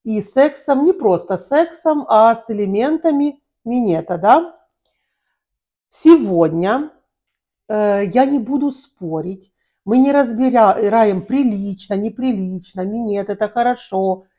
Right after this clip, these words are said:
или плохо, приемлемо или неприемлемо. Я отвечаю на вопрос, который часто задавался в аптеке и который многие писали под многими видео.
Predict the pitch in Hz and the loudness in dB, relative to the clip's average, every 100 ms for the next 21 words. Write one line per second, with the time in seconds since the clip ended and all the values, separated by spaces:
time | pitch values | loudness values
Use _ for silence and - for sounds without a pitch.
0 | _ - 226 277 277 190 185 180 202 196 | _ -8 -4 -4 -4 -2 0 0 -4 -4
1 | 277 254 190 196 180 175 180 180 - 240 | -2 -2 0 0 0 -2 -4 -4 -4 -2
2 | 262 262 240 214 185 165 165 165 - _ | 0 -2 -6 -4 -4 -4 -8 -10 -12 _
3 | _ _ - 185 220 185 175 190 185 - | _ _ -4 2 4 4 -2 -6 -12 -8
4 | 185 175 170 160 156 - 220 330 330 - | -6 -4 -6 -8 -10 -4 2 2 0 -14
5 | _ _ _ 208 196 277 359 339 - 202 | _ _ _ -6 -2 2 2 0 0 0
6 | 180 - 175 180 202 185 170 165 185 190 | 0 -6 -8 -4 -2 0 -2 -4 -4 -2
7 | 294 - - 165 151 - 196 254 262 _ | -2 -4 -8 -6 -6 -8 -8 -8 -12 _
8 | _ _ _ _ 226 226 220 - - 185 | _ _ _ _ -8 -2 -2 -2 -4 -2
9 | 202 254 339 190 - _ _ _ _ _ | 0 2 0 0 -8 _ _ _ _ _
10 | - 208 202 196 262 269 233 214 185 - | -6 -2 2 2 2 0 -2 -2 -8 -2
11 | 196 226 262 262 _ _ _ _ 214 180 | 0 0 -2 -6 _ _ _ _ -4 -2
12 | 180 202 254 226 240 226 208 220 143 156 | -2 0 0 0 -2 -2 -4 -6 -4 -4
13 | 156 151 | -4 -6